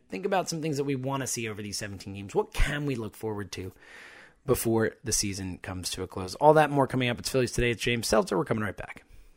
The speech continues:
We are back, Phillies Today, James Seltzer, as we look ahead coming up to the weekend series in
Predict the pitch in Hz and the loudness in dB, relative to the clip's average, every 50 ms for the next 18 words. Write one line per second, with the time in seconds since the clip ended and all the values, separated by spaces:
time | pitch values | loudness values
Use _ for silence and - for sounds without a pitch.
0 | _ _ _ _ _ _ - 175 170 175 165 147 165 165 160 151 139 - - - | _ _ _ _ _ _ 2 6 8 8 12 12 12 12 12 12 12 12 10 8
1 | 143 139 131 120 - - 131 131 127 120 117 123 123 120 117 110 - - 135 127 | 8 10 10 10 8 8 10 10 8 8 8 6 6 6 6 6 6 8 6 6
2 | 123 117 - - 120 117 113 - - 117 110 110 104 101 104 110 107 104 104 - | 4 4 2 4 4 4 4 2 2 0 0 0 0 0 0 0 0 2 0 0
3 | - 127 143 139 139 117 113 127 127 120 117 - 120 113 110 110 113 110 107 - | 0 0 4 4 4 6 6 6 4 4 4 0 -2 0 0 0 0 0 -2 -2
4 | - - - - 120 110 107 104 92 107 123 190 190 - - 175 165 147 139 127 | -4 -6 -4 -2 -2 0 0 0 -2 -2 -2 -2 -4 2 2 2 4 4 2 2
5 | - 156 160 156 143 135 120 135 131 123 123 | 4 4 4 4 2 2 2 2 0 0 -2